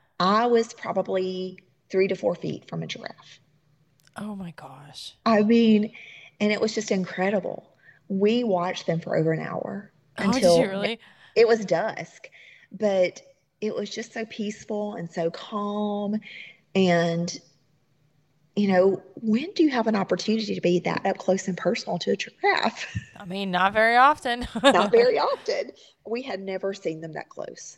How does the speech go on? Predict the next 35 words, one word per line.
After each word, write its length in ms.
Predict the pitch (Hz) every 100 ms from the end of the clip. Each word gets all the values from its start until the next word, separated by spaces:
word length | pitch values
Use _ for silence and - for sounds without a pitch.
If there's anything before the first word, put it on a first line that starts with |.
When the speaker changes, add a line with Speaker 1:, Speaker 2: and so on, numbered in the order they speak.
| _
Speaker 1:
before. 480 | - 170 - - 226 _ _ _ -
Speaker 2:
That's 220 | 196 -
cool. 320 | - 170 165
Speaker 1:
And, 220 | 196 185 180
um, 320 | 175 170 170
so 220 | - 190
we 160 | 202 214
just 160 | 262
kind 160 | - 247
of 80 | -
hung 260 | 233 220
out 220 | 226 226 202
there, 600 | 185 190 190 190 196 - - - - -
and 220 | 196 185
we 80 | 208
were 100 | 208
gonna 220 | 294 466
go 80 | 320
to 80 | 220
Hollywood 420 | - 208 202 175
Studios, 1000 | - 208 196 208 208 214 220 214 214 - _ _ -
but 400 | 170 170 170 - _ _ _ _ _ -
we 340 | 180 190 240
decided 440 | 302 - 214 208 208
to 60 |
spend 260 | 202 190 185
some 120 | 190
more 120 | 180
time 180 | 175 175
at 100 | 160
French 220 | - 143 -
Quarter. 400 | - - - - _ _ _ _ _ _ -
Speaker 2:
Okay. 320 | 208 226 233 349 _ _ _ _ _ _ _ _ -
Speaker 1:
So 480 | - 190 180 180 185 180 -
we, 260 | 175 165